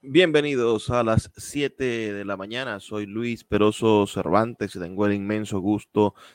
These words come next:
de acompañarlos esta y todas las mañanas en este programa en el cual conversamos, por supuesto, sobre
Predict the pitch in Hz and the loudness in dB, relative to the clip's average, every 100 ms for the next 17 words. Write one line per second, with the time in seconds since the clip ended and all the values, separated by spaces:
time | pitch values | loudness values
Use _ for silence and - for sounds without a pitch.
0 | _ - 107 101 - 113 95 98 104 104 | _ -2 2 2 0 -8 -6 -4 -4 -2
1 | 104 101 - - _ - 104 - 110 107 | -4 -4 -10 -20 _ -4 -4 -2 0 -2
2 | - 101 107 104 104 95 95 95 98 104 | -4 -10 -6 -4 -6 -10 -6 -4 -4 -6
3 | - _ - _ 101 98 95 95 - 101 | -10 _ -20 _ -12 -8 -8 -10 -8 -8
4 | - 98 95 95 98 98 101 95 85 - | -2 0 0 0 -2 -2 -6 -8 -10 -10
5 | - 98 98 98 - _ _ - 110 104 | 0 2 2 -2 -8 _ _ -6 -4 -2
6 | 101 104 95 92 - 98 - - 92 90 | -2 -2 -6 -8 0 0 0 -4 -4 -4
7 | - 92 - - 98 98 98 95 | -8 -10 -10 -4 -2 0 0 -4